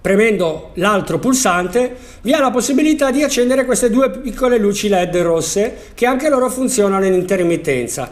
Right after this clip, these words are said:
o, volendo, funzionano insieme alla lampada. Perché le luci led rosse? Perché a volte, magari, quando uno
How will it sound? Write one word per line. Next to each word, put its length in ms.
o, 180
volendo, 760
funzionano 560
insieme 720
alla 240
lampada. 560
Perché 360
le 100
luci 320
led 600
rosse? 680
Perché 240
a 60
volte, 320
magari, 360
quando 320
uno 480